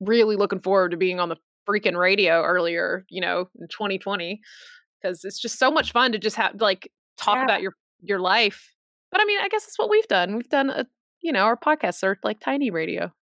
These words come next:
Speaker 1: station.
Speaker 2: Tiny, teeny, tiny, teeny,
Speaker 1: Tiny,
Speaker 2: teensy, teensy,
Speaker 1: teeny.
Speaker 2: teeny little radio.
Speaker 1: No, but he's great. I hope, uh, I, now I'm super excited 'cause I made sure I avoided those episodes of his podcast
Speaker 2: Mm-hmm.
Speaker 1: not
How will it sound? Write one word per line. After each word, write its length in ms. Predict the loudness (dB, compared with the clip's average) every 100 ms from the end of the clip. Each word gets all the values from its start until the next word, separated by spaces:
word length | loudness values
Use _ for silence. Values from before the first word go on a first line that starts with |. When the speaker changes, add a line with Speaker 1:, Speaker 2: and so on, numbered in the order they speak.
| _ _ -16
Speaker 1:
station. 460 | -6 -6 -6 -10 -14 _ -8
Speaker 2:
Tiny, 680 | -4 -2 0 2 0 -2 -4
teeny, 320 | -2 0 0
tiny, 420 | 0 -2 -2 -6
teeny, 300 | -4 -2 -2
Speaker 1:
Tiny, 140 | -2 -4 -8 _ _ -2
Speaker 2:
teensy, 680 | 0 2 2 0 -6 -6 _ -2
teensy, 480 | 2 4 2 2 -2 -4 -8 -10 -4 2
Speaker 1:
teeny. 180 | 4 4
Speaker 2:
teeny 220 | 4 4
little 240 | 2 2
radio. 460 | 2 0 0 -6 -6 -8 -20 -20 -20 -18
Speaker 1:
No, 320 | -6 0 2 2
but 120 | 0
he's 160 | -2 -4
great. 320 | 0 2 4
I 100 | 4
hope, 220 | 2 0 2
uh, 440 | 2 4 4 2 2
I, 140 | 0
now 260 | 0 2 2
I'm 140 | 2
super 320 | -2 -8 -4 -4
excited 360 | 0 0 0
'cause 100 | 0
I 160 | 0 0
made 260 | 0 -4 -2
sure 120 | 2
I 100 | 2
avoided 500 | 2 -2 -4 -2 -2
those 160 | -2 0
episodes 460 | -2 -2 -2 -2 -2
of 80 | -8
his 140 | -8
podcast 560 | -2 0 0 0 0 0
Speaker 2:
Mm-hmm. 640 | -4 -6 _ _ 2 2
Speaker 1:
not 80 | 2